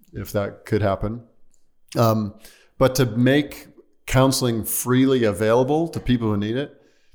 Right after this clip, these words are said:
people are broken, marriages are broken, people are dysfunctional, families need help, and people are looking for answers. And we know that the gospel is the answer. We have it, and we want to be equipped to meet those needs.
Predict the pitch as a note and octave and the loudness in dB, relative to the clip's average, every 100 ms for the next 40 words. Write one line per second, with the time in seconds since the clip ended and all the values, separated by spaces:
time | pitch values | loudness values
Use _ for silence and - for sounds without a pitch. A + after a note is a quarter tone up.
0 | _ - - C#3+ F3 D3+ G2+ A2+ D#3 D#3+ | _ -6 0 2 4 2 2 2 2 2
1 | E3 D#3+ D3+ - _ _ _ _ _ - | -2 -2 -10 -20 _ _ _ _ _ -2
2 | A2 C#3 D3 C#3+ C#3+ C#3 C#3 C#3 C3+ C3 | 2 4 4 0 0 0 0 -2 -6 -6
3 | B2+ - - - C3+ C#3 C#3+ A2+ G2 F#2+ | -10 -14 -14 -2 0 2 2 2 0 -4
4 | - C3 B2 - B2+ B2+ B2+ B2+ B2 A#2 | 0 2 2 0 -2 0 -2 0 -2 -4
5 | G2+ - _ _ - G2 G2 B2 B2+ B2+ | -6 -10 _ _ -8 -4 2 2 2 -4
6 | - - _ _ A2+ A2 G#2 G2+ - B2+ | -18 -20 _ _ -4 -2 -2 -4 -2 0
7 | B2+ G#2+ A2+ A2+ G2+ G2+ A2 A#2 A2+ A2+ | 2 2 0 -4 -8 -8 -6 -4 -4 -2
8 | A2 G#2+ - - _ _ _ - G#2+ G2+ | -2 -4 -10 -14 _ _ _ -6 -4 0
9 | A2 C3+ B2 A#2+ G#2+ G#2+ - - A#2 G#2+ | 2 4 4 2 0 -4 -8 -18 -10 -10
10 | F#2+ _ _ A2 A2 G#2+ - A#2 A#2+ A2 | -12 _ _ 0 2 0 -2 -2 -2 -4
11 | F2+ G#2 G2 G#2+ - C3+ G2+ E2 F#2+ G2+ | -6 -8 -8 -6 -2 -2 -2 -4 -2 0
12 | A#2 C#3+ - - _ _ - G#2+ A2 A2 | 0 -2 -6 -20 _ _ -4 0 0 0
13 | G#2+ G#2 G2+ - A#2 A2+ A2 G2 G#2+ A2 | -2 -6 -10 -4 -2 -2 -6 -6 -8 -6
14 | G#2 F#2+ F#2+ G2 A2+ - | -6 -6 -10 -12 -12 -14